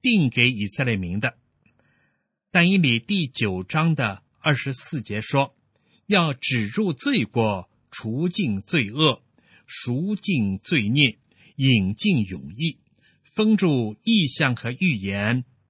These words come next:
并告至圣者。然而，这七十个七年被分隔为六十九个七年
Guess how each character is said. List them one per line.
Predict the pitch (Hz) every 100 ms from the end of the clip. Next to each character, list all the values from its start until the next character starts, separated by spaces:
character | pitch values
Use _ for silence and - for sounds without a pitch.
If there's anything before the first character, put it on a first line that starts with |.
| -
并 | 190 117 98 -
告 | - 185 127 92
至 | - 175 120
圣 | - 156 95
者。 | 95 76 87 127 _ _ _ _ _ _ _ _ _ _ -
然 | 170
而， | 196 147 156 165 -
这 | 170 139
七 | 123 - - 220
十 | -
个 | 135 147
七 | - 175
年 | 139 113 131 - _ -
被 | 135
分 | 117 - 185
隔 | 156 131
为 | 120 110 123 - _ _ _
六 | 208 226 147
十 | -
九 | 156 95
个 | -
七 | 113 - 123
年 | 98 101 117